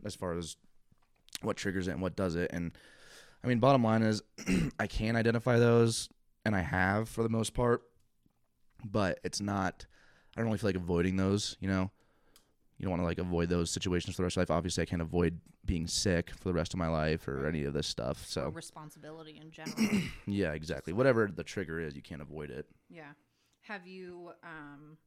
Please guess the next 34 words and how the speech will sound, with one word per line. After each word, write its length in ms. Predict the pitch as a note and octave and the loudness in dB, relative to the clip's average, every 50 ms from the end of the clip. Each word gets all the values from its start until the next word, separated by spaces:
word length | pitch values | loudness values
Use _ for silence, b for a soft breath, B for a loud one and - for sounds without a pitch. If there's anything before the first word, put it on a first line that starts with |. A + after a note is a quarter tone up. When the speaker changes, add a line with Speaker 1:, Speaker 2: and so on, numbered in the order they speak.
| _ _ _ _ _ _ _ _ _ - | _ _ _ _ _ _ _ _ _ -20
Speaker 2:
have 120 | F#3+ F3 | -20 -18
you 80 | F3+ F3+ | -16 -16
and 80 | E3 | -16
Ashley 440 | D3 - C#3+ D3+ D#3 - - E3+ E3 D#3+ | -16 -16 -16 -18 -18 -18 -16 -16 -16 -16
been 220 | E3 D#3 D#3+ D#3+ | -16 -16 -16 -16
doing 200 | D#3 D#3+ D#3 D#3 | -16 -16 -16 -16
a 60 | D#3 | -16
lot 120 | D3+ D3 D3+ | -16 -16 -16
of, 80 | D#3 | -16
like, 180 | D3+ D3 D3 - | -16 -18 -18 -16
wedding 260 | D#3+ D#3 D#3+ E3 E3 | -16 -16 -16 -16 -18
planning 280 | - F3+ E3+ F3 F3 E3 | -18 -18 -18 -18 -18 -18
stuff? 240 | - - F3 F#3 - - | -16 -16 -16 -16 -16 -18
Has 100 | E3 D#3 | -20 -18
that 220 | - D3+ D3 D3 - _ _ _ _ F3+ _ _ _ _ _ _ _ - | -16 -16 -16 -18 -20 _ _ _ _ -20 _ _ _ _ _ _ _ -18
attributed 520 | F3+ F3 - E3+ E3+ F3 E3+ F3 E3+ F3 | -18 -16 -16 -16 -16 -16 -16 -16 -16 -16
anything 400 | F3 F3 F3 - - - F3 F3 | -10 -10 -10 -10 -10 -12 -16 -16
like 140 | F3 F3 - | -16 -16 -16
that? 80 | F#3+ F#3 G3 G3+ B B _ | -16 -16 -16 -18 B B _
Speaker 1:
No, 220 | - A2 A#2+ B2+ | -2 0 2 2
because 180 | A2+ G#2 G#2+ G2+ | 0 0 -2 -2
honestly, 320 | G#2+ A2+ B2 - - G2+ | 0 0 0 0 0 0
Ashley 400 | F#2+ G2 G2+ G#2 - - A2+ A2 | 0 0 0 0 0 -2 -2 -2
and 100 | G#2 G2 | -2 -2
her 60 | G2 G2 | -2 0
mother 400 | F#2+ F#2+ F#2+ F#2 F#2 F2+ F2+ E2 - - - | 0 0 2 2 2 2 2 0 -2 -6 -6
have 220 | D2+ E2 F2 D#2 D#2+ | -4 -4 -4 -4 -4
just 260 | D#2+ F2+ E2+ - - | -4 -4 -4 -2 -2
been 380 | F2+ E2+ D#2 D2+ D#2 D#2 D#2 - _ - - - - - - - - - - - - - | -2 -2 -2 -2 -4 -6 -6 -8 _ -18 -20 -20 -20 -20 -12 -10 -8 -6 -6 -6 -8 -4
Johnny 320 | - - F#2+ F2+ F2+ F2 | -2 0 2 2 2 2
on 80 | F2 E2 | 0 -2
the 60 | D#2+ | -2
spot, 400 | - - - F2+ E2 D#2+ - - | -4 -2 0 0 0 0 0 -2
like, 160 | D#2 D#2+ D#2 | -2 -4 -4